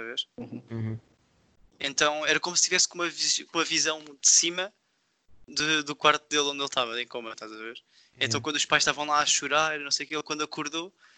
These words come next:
Speaker 1: disse exatamente tudo, ah, o que tinha acontecido enquanto ele estava em coma. Eles ficaram tipo, "O quê? Como é que isto é possível?" Porque
Speaker 2: Ah, o
Speaker 1: estava em
Speaker 2: gajo
Speaker 1: coma.
Speaker 2: estava, tipo, em terceira pessoa.
Speaker 1: Ya, ya, ya, ya.
Speaker 2: <laughs> Ah, ok.
Speaker 3: Estava, tipo, um
Speaker 2: Isso
Speaker 3: espírito
Speaker 1: E o
Speaker 3: por
Speaker 1: filme
Speaker 3: cima
Speaker 1: é
Speaker 3: dele,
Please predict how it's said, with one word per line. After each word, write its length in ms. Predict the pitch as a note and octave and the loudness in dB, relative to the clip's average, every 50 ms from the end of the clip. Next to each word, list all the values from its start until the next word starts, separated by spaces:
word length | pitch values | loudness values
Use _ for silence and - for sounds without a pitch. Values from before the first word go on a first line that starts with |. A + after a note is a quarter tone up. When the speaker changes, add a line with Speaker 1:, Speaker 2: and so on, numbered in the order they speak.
| _ _ _ - | _ _ _ -6
Speaker 1:
disse 220 | C#3 E3+ - F#3 | -2 0 2 2
exatamente 600 | F3 F3+ F3+ - F#3+ F3+ F#3 F3+ E3+ - - - - | 2 2 0 0 -2 -4 -4 -6 -2 0 0 0 0
tudo, 480 | - - E3+ F3+ F#3 F3+ G3+ G#3 G#3 _ _ _ _ _ _ _ _ _ _ - F3+ | -2 -4 -6 -4 -6 -8 -10 -16 -18 _ _ _ _ _ _ _ _ _ _ -6 -2
ah, 840 | F3+ E3 E3 E3+ E3+ E3+ E3 E3 D#3+ D#3+ D#3+ D#3+ D#3+ D#3+ D#3+ E3 E3 D#3+ D#3+ E3 _ _ _ _ _ _ _ _ - | 0 0 2 2 0 0 -2 -2 -2 -2 -4 -8 -10 -12 -14 -18 -20 -20 -20 _ _ _ _ _ _ _ _ _ -18
o 80 | D#3+ | -10
que 80 | - - | -6 -6
tinha 160 | - F3+ F3+ | 0 0 0
acontecido 460 | F3 - F#3+ F#3 - - G#3 G#3+ G3+ | 0 0 -2 0 0 0 0 0 -2
enquanto 220 | A3+ G3+ - G#3 - | -6 -8 -6 -6 -6
ele 60 | G#3+ | -4
estava 200 | - G#3 G3+ G#3+ | -4 -2 -2 -2
em 40 | G#3 | -2
coma. 220 | - A3 A3 G3 C#3 | -2 -2 0 0 0
Eles 100 | B2 - | 0 2
ficaram 240 | - C3+ C3 C3 | 2 0 0 0
tipo, 280 | - - C#3 C3 - C#3 C#3+ D3 C#3+ | 0 -4 -8 -8 -8 -8 -6 -6 -6
"O 40 | C3 | -6
quê? 180 | - - E3 D#3+ | -6 -6 -6 -4
Como 140 | - D#3 | -4 -4
é 20 | C3+ | -4
que 60 | - | -2
isto 120 | - - | -2 -2
é 40 | C3+ | -2
possível?" 360 | - - - D3+ D3 D#3 E3+ | -2 -2 -2 -2 -2 -4 -8
Porque 180 | - - - - | -10 -14 -16 -4
Speaker 2:
Ah, 100 | - C#3 | 4 6
o 20 | C3 | 8
Speaker 1:
estava 40 | B2+ | 8
em 40 | B2 A#2+ | 8 8
Speaker 2:
gajo 100 | A#2+ A#2+ | 6 6
Speaker 1:
coma. 40 | - | 6
Speaker 2:
estava, 260 | - - B2+ - C3 | 6 4 6 4 2
tipo, 260 | - C#3 C3 - - | 0 -2 -2 0 0
em 80 | C3 B2+ | 0 0
terceira 360 | - - - - C#3 B2+ B2 | 0 -2 2 4 6 6 6
pessoa. 420 | - - - D3+ C3+ A#2+ A2+ - - - _ _ _ _ _ - | 4 2 2 2 4 4 2 0 -4 -12 _ _ _ _ _ 2
Speaker 1:
Ya, 240 | - C#3+ D#3 D#3 | 6 8 8 8
ya, 200 | D3 D3+ D3+ C#3+ C#3 | 6 4 0 -4 -6
ya, 220 | C#3 C3+ C3 B2+ | -8 -10 -12 -14
ya. 120 | B2+ B2+ B2 _ _ _ _ - | -18 -20 -20 _ _ _ _ -14
Speaker 2:
<laughs> 280 | - - - - - | -12 -10 -8 -6 -2
Ah, 160 | - B2+ A#2 G#2+ | 2 2 2 2
ok. 260 | G#2 - - G#2+ G#2+ - - - - | 0 -2 -8 -10 -12 -12 -16 -20 -16
Speaker 3:
Estava, 240 | - - A2+ A#2+ A#2+ | -4 2 4 4 4
tipo, 180 | A#2 B2 A#2 C3+ D3+ | 4 2 2 6 6
um 40 | D#3+ | 6
Speaker 2:
Isso 100 | - - | 6 8
Speaker 3:
espírito 240 | - C#3+ C3 B2 | 8 8 8 8
Speaker 1:
E 40 | A#2 | 6
o 20 | - | 4
Speaker 3:
por 60 | - | 4
Speaker 1:
filme 180 | - B2 A#2+ | 6 8 10
Speaker 3:
cima 0 | |
Speaker 1:
é 40 | A#2+ | 10
Speaker 3:
dele, 100 | C3 B2+ | 10 10